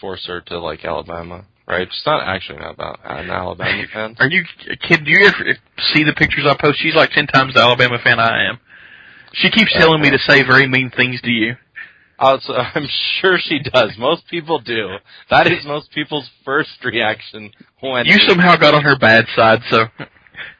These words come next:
Speaker 2: if you manage to come to G P Louisville, she'll probably track you down and, like, brain you with a club.
Speaker 1: It's, it's what happens when you're like me and you're perfect and you're awesome and you're lovable.
Speaker 2: And you're an L S U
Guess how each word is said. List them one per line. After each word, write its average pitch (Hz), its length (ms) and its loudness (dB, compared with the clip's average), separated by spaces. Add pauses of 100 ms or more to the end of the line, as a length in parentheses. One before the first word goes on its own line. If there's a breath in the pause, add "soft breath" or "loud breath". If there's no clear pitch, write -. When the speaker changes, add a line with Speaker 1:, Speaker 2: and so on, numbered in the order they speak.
(600 loud breath)
Speaker 2:
if 131 180 4
you 180 100 4 (120)
manage 147 320 4
to 156 100 2
come 147 200 2
to 127 60 0
G 139 220 0
P 139 140 2
Louisville, 123 340 2
she'll 135 160 -2
probably 117 260 2
track 110 280 2
you 117 80 -4
down 107 220 0
and, 104 180 -10 (240)
like, 107 200 0 (640 loud breath)
brain 120 320 4
you 113 120 2
with 110 120 0
a 104 40 -2
club. 107 360 0 (420 loud breath)
Speaker 1:
It's, 139 160 -10 (100)
it's 151 180 -6
what 180 120 -4
happens 139 400 -2
when 98 140 -12
you're 95 100 -12
like 98 260 -10
me 104 160 -10
and 98 160 -10
you're 90 140 -14
perfect 101 480 -8
and 98 100 -12
you're 90 160 -6
awesome 90 360 -8
and 87 120 -12
you're 87 120 -12
lovable. 85 460 -10 (580)
Speaker 2:
And 120 180 2
you're 120 100 4
an 117 60 4
L 113 180 6
S 110 140 -4
U 117 100 0